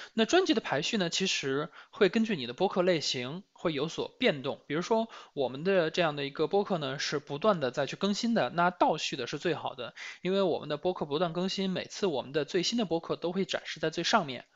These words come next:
但如果你的播客呢，是分一季一季的，对吧？我比如说我第一季我就要讲这几个主题，第二季我讲那几个主题，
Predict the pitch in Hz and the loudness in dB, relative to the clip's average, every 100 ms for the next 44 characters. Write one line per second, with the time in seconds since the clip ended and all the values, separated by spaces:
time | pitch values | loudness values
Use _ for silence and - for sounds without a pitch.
0 | - - - - 247 226 277 285 180 139 | -20 -20 -4 2 4 4 4 4 2 0
1 | - 208 - 190 147 139 - 180 143 139 | 0 0 2 0 0 -2 0 0 0 0
2 | 214 214 180 190 269 180 180 254 196 110 | 0 0 0 0 0 0 0 0 0 -2
3 | 120 117 123 151 127 170 165 208 233 190 | -2 -2 -4 -6 -2 0 0 -2 -2 0
4 | 135 143 202 175 123 160 143 143 123 - | 0 4 4 4 -2 -4 -4 -6 -8 -8
5 | 139 139 220 185 160 170 127 175 185 135 | -6 2 4 4 2 0 0 0 -2 -2
6 | 135 127 - 135 | -6 -10 -10 -10